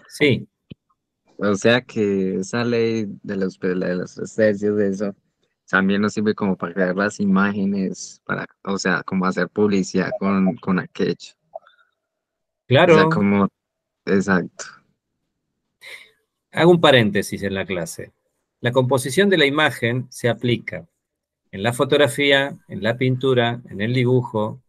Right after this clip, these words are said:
Speaker 1: en cualquier imagen. Es composición de la imagen, no solamente composición fotográfica. Se aplica en la arquitectura.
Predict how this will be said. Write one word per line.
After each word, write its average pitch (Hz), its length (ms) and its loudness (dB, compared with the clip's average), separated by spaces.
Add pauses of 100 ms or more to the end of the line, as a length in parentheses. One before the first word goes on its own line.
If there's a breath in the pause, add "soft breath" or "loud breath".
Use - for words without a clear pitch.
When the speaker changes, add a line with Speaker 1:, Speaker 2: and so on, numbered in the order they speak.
(580)
Speaker 1:
en 117 120 -4
cualquier 120 380 4
imagen. 101 480 0
Es 120 200 -4
composición 113 680 -2
de 147 80 0
la 127 60 4
imagen, 135 520 0
no 127 200 0
solamente 123 520 0
composición 101 540 -6
fotográfica. 120 640 0 (800)
Se - 160 2
aplica 156 300 2
en 156 60 4
la 139 60 4
arquitectura. 117 720 -2